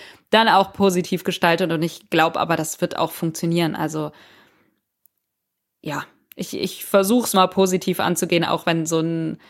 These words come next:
Ausblick auf Mainz immer so ein bisschen, hm, ja, man kennt's ja, man lässt sich da dann auch so runterziehen und in irgendwelche Sorgen leiten, aber im Endeffekt spricht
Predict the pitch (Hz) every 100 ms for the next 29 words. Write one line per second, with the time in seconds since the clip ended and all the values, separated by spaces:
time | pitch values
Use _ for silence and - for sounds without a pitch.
0 | _ _ - 180 214 - 208 202 165 185
1 | 180 170 180 180 - 170 165 160 156 165
2 | - 165 160 160 _ - 214 220 214 202
3 | _ - 170 180 180 175 - _ _ -
4 | - 143 190 185 180 214 220 220 196 190
5 | 180 175 190 196 185 175 175 170 175 180
6 | 220 220 180 - 185 180 175 180 180 180
7 | 180 165 190 208 208 180 175 190 190 180
8 | 175 170 170 165 - - - 196 180 196
9 | 214 208 208 202 _ _ _ _ _ _
10 | _ _ _ _ _ _ _ _ - -
11 | - 226 254 - _ _